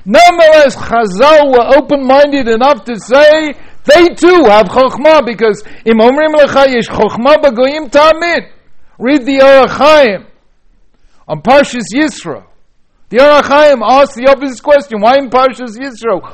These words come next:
One chapter before Matan Torah, Israel receives its first structure of governance. Who does it receive it from? Yisro, Kohen Midian,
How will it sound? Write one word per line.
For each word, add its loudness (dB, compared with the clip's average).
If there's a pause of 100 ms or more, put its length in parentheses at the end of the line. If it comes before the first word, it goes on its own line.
(140)
One 2
chapter 0
before 0
Matan 0
Torah, 2 (160)
Israel 0
receives -6
its -10
first 0 (180)
structure -6
of -10
governance. -4 (280)
Who 2
does -4
it -6
receive -6
it -8
from? 0 (220)
Yisro, 2
Kohen 2
Midian, -2